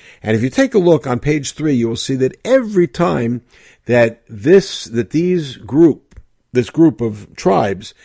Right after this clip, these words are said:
is mentioned in Sefer Yoshua, it is never Gad and Reuven alone. It is Gad and Reuven and half of Menashe who come to Yoshua before they've crossed the Yarden and swear fealty to him.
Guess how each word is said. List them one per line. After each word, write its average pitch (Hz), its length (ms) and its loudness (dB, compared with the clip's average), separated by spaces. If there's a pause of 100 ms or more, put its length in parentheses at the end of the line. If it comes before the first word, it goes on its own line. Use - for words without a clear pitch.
(160)
is 101 120 -8
mentioned 113 600 -4 (320)
in 120 180 0
Sefer 147 340 0
Yoshua, 123 640 -2 (120)
it 143 160 -6
is 160 280 -2
never 185 640 2
Gad 151 380 -4
and 143 120 -6
Reuven 120 360 -2
alone. 101 360 -4 (440)
It 131 140 2
is 131 160 2
Gad 147 300 2
and 151 120 -2
Reuven 143 320 -2
and 131 100 -4
half 131 260 -6
of 135 60 -6
Menashe 123 320 -6
who 117 100 -4
come 120 260 -6
to 120 240 0
Yoshua 117 360 -4
before 113 260 -8
they've 113 160 -10
crossed 113 300 -8
the 110 80 -6
Yarden 104 420 -4
and 101 100 -6
swear 110 260 -6
fealty 98 460 -8
to 90 140 -16
him. - 160 -18